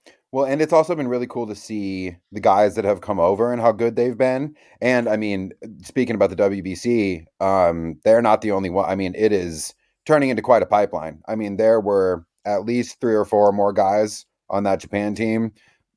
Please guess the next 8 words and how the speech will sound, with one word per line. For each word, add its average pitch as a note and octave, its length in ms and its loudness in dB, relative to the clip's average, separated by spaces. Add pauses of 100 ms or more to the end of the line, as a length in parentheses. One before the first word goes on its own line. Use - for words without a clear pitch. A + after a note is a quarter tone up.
(300)
Roki G#2 300 2
Sasaki, G2+ 680 0 (160)
not G2 280 -2
least G#2 220 -8
of G2 100 -2
all F#2 220 6
at F2 80 0
all, F2 360 4